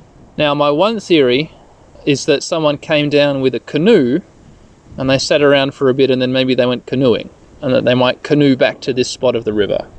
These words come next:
And if I see someone in a canoe or, like, a small boat arrive, I'll make sure I get out of the chair. Or if someone whose chair it is obviously comes, you know, if I see someone walking down in a kind of, like, chair owner kind of manner,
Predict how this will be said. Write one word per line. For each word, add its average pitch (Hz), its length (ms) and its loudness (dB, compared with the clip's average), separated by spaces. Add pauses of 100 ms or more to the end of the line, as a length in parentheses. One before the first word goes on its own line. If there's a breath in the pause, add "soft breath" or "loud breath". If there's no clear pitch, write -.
(200)
And 135 160 0
if - 80 -2
I 147 80 4
see 170 220 0
someone 156 300 0
in 135 40 2
a 123 80 2
canoe 139 560 0 (160)
or, 123 160 2
like, 113 160 0
a 113 80 -2
small 127 300 0
boat 131 380 0 (180)
arrive, 113 520 0 (160)
I'll 160 60 -2
make 156 180 2
sure 156 140 2
I 127 100 6
get 123 200 2
out 120 180 4
of 107 80 -4
the 101 80 -4
chair. - 380 -4 (720 loud breath)
Or 208 160 6
if - 80 0
someone 175 320 2
whose 147 180 0
chair 135 380 2
it 135 80 0
is 117 180 0
obviously 123 540 -2
comes, 120 400 -6
you 143 60 -4
know, 110 140 -4
if 113 140 -4
I 139 80 0
see 151 180 -2
someone 135 280 -2
walking 131 340 -2
down 123 300 -2
in 117 120 -4
a 117 80 -4
kind 127 240 -4
of, 110 60 -6
like, 113 220 -8
chair 135 360 0
owner 123 260 0
kind 120 260 -6
of 110 100 -4
manner, 117 340 -2